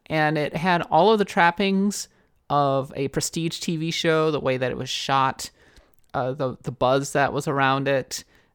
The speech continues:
um, and everything. And yet it was so dumb.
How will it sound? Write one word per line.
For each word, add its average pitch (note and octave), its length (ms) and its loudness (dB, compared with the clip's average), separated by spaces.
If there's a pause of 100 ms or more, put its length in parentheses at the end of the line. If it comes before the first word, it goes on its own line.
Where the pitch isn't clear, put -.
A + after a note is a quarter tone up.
um, C3 460 0
and C#3+ 140 0
everything. G#3 580 0 (520)
And F#3 520 0
yet F3+ 220 4
it G3+ 80 2
was C#3+ 120 -4
so F3 800 0
dumb. C3+ 400 2